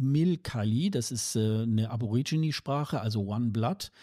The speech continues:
Ähm, sie singen ja so kleine versetzte, ähm, Zeilen aus der Aborigine-Sprache und, äh, überwiegend dann auch in Englisch. Und, ähm, ja, Electric Fields,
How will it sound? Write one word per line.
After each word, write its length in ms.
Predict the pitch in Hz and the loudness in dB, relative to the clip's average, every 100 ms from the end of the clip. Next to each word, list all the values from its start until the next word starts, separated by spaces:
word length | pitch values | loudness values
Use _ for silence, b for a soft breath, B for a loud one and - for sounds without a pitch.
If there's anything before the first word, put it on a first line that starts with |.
| B B B B B - | B B B B B -4
Ähm, 320 | 131 127 131 | 0 2 2
sie 140 | 123 | 0
singen 480 | 117 135 127 123 131 - | 0 2 2 2 -2 -4
ja 220 | 117 113 | -2 0
so 160 | 110 | -2
kleine 380 | 107 - 135 156 | -4 -4 0 0
versetzte, 920 | 123 127 110 127 - - 123 117 117 - | 0 -2 -2 -2 -4 0 2 2 0 -2
ähm, 480 | 127 120 117 113 107 | -2 2 2 2 0
Zeilen 640 | - 123 143 135 131 127 | -2 0 4 4 4 0
aus 480 | - 117 117 - - | -2 -2 -2 -4 -2
der 320 | 113 104 107 | 0 0 0
Aborigine-Sprache 1200 | 120 113 170 175 175 165 - 147 156 - 165 160 | 0 2 2 2 0 0 -2 -4 -2 0 0 0
und, 340 | 131 135 135 123 | 0 0 0 -4
äh, 20 | |
überwiegend 560 | 135 127 113 117 110 | -2 -2 0 0 0
dann 140 | 107 107 | -2 -4
auch 240 | 117 107 - | -4 -6 -4
in 240 | 120 104 - | -2 -2 -2
Englisch. 600 | 135 180 185 175 - - b b b b b - | -2 2 2 2 -2 -10 b b b b b 0
Und, 560 | 123 117 120 117 113 | 2 4 4 2 0
ähm, 640 | 117 113 110 110 110 107 110 | 0 2 2 2 2 0 0
ja, 280 | - 156 - | -4 -4 -4
Electric 480 | 127 120 - 120 - | -2 -2 -4 -6 -4
Fields, 560 | 165 147 147 - - | -2 0 -2 -6 -10